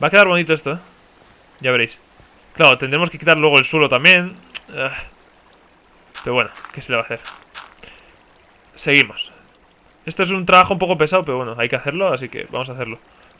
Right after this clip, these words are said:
Cuanto antes hagamos, antes terminaremos. Espera, a ver si puedo volar. Ahí. No, quieto, ahí. Así vamos mucho más rápido. Rellenamos todo, todo. Eso es.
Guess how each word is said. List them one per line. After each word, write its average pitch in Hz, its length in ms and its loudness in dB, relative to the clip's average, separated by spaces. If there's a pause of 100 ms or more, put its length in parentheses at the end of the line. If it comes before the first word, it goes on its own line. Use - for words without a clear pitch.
Cuanto 127 200 -4
antes 151 240 -2
hagamos, 190 440 -2 (120)
antes 151 240 -8
terminaremos. 123 600 -8
Espera, - 260 -4 (500)
a - 60 -8
ver 151 80 -4
si 180 80 -12
puedo 165 180 -4
volar. 151 280 0 (760)
Ahí. 147 320 -6 (800)
No, 139 180 -8 (200)
quieto, - 240 -10 (100)
ahí. 123 320 4 (1300)
Así - 180 -10
vamos 147 180 -2
mucho 143 240 -4
más 135 100 6
rápido. 127 320 2 (2000)
Rellenamos 127 440 -10
todo, 170 260 0
todo. 190 360 -4 (960)
Eso 131 220 -2
es. 185 280 2